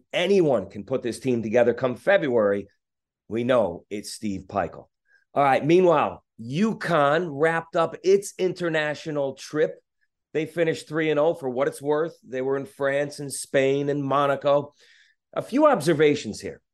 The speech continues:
All right. And I know I'm looking at box scores and, and reading articles and, and seeing some brief highlights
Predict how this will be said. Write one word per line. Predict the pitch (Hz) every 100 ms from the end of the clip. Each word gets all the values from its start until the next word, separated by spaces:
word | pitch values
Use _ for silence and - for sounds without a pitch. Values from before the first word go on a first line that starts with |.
| _ -
All |
right. | 131 147
And | 151
I | 151
know | 160 180 214 214 190
I'm | 165 151
looking | 165 160 147
at | 143 110
box | 131 127 -
scores | - 131 123 123 113
and, | 107 95 -
and | 110 107
reading | 110 139 135
articles | 123 123 120 123 120 120 113 - - _ _ _ _
and, | 113 113 107
and | 110 113
seeing | 110 - 143 131
some | 123 127 110
brief | 117 131 123
highlights | 120 117 110 101 104 -